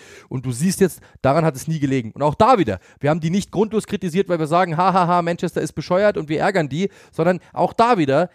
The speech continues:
es wäre mehr drin gewesen. Und es hat eigentlich jeder gewusst, der diesen Kader gesehen hat, es ist, der Kader ist nicht schlecht. Mbemo, Cunha sind zwei der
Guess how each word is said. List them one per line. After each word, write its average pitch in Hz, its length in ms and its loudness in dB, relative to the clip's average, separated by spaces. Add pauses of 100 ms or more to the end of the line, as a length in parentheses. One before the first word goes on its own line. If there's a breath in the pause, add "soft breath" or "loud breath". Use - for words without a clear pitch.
es - 260 -4
wäre 208 300 4
mehr 180 480 -2
drin 185 220 -4
gewesen. 160 540 0
Und 127 120 -10
es - 60 -8
hat - 180 -2
eigentlich 190 360 -2
jeder 202 280 0
gewusst, 156 640 -2 (260 loud breath)
der 165 80 0
diesen 160 220 -4
Kader 170 260 2
gesehen 143 260 -2
hat, 151 140 4
es 139 140 -10
ist, - 280 -4
der 165 100 2
Kader 214 280 0
ist - 220 -4
nicht 233 180 -2
schlecht. 233 300 0 (220)
Mbemo, 196 540 2 (300)
Cunha 220 380 0
sind 160 180 -8
zwei 190 100 2
der 202 120 0